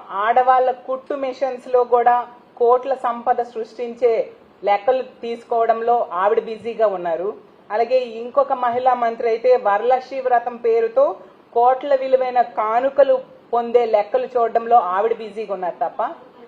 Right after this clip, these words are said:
మహిళా సమస్యల మీద గాని, మహిళల మీద జరుగుతున్న అఘాయిత్యాల మీద గాని ఎటువంటి స్పందన లేని పరిస్థితి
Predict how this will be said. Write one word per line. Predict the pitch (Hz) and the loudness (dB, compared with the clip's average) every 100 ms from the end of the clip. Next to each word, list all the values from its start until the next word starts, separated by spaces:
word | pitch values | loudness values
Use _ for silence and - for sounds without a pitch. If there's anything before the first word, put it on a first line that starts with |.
| 175 | -12
మహిళా | 185 196 208 240 233 | -8 -4 2 4 2
సమస్యల | 233 190 226 233 247 | -2 -4 -4 -4 -4
మీద | 240 220 202 | -4 -4 -4
గాని, | 190 185 226 190 - _ 175 | -4 -6 -8 -12 -18 _ -8
మహిళల | 196 214 240 233 | -4 0 -2 -2
మీద | 226 | -6
జరుగుతున్న | 208 208 214 220 208 | -2 -2 -2 -6 -6
అఘాయిత్యాల | 180 180 226 240 226 226 208 | -4 0 2 0 -4 -2 -2
మీద | 196 185 180 | -2 -6 -4
గాని | 196 202 202 - 185 | -4 -4 -8 -10 -10
ఎటువంటి | 185 247 247 240 240 | -8 -4 -4 -4 -8
స్పందన | - - 185 202 247 247 | -12 -8 -8 -2 -2 0
లేని | 233 214 202 | 0 -2 -4
పరిస్థితి | 196 180 214 - 240 330 | -4 -4 -4 -10 -10 -10